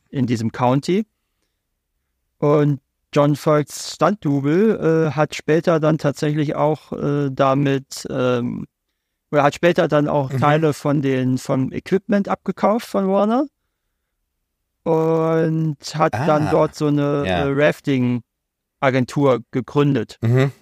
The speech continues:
Speaker 2: mhm.
Speaker 1: Und, äh, fährt dann auf
Speaker 2: Mhm.
Speaker 1: dem Chattooga River, macht dann, oder hat dann so, so Expeditionen gemacht.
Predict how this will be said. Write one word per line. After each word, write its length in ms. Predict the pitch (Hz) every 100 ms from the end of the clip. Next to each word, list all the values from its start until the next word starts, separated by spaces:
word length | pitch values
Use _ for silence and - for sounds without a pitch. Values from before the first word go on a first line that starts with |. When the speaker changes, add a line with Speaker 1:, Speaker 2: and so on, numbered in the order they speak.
| -
Speaker 2:
mhm. 380 | 101 101 107 95 _ -
Speaker 1:
Und, 680 | 139 135 135 131 127 - -
äh, 520 | 135 131 127 123 123 -
fährt 400 | - - 147 -
dann 160 | 135 135
auf 120 | 127
Speaker 2:
Mhm. 60 | 107
Speaker 1:
dem 140 | 123
Chattooga 420 | 147 - 151 143
River, 500 | 120 127 120 110 113 -
macht 460 | 143 127 131 131
dann, 140 | 135 123
oder 220 | 131 127
hat 120 | 131
dann 140 | 139 123
so, 200 | 127 123
so 120 | 127
Expeditionen 880 | - - - - 139 123 - 151 127 120
gemacht. 380 | 113 135 -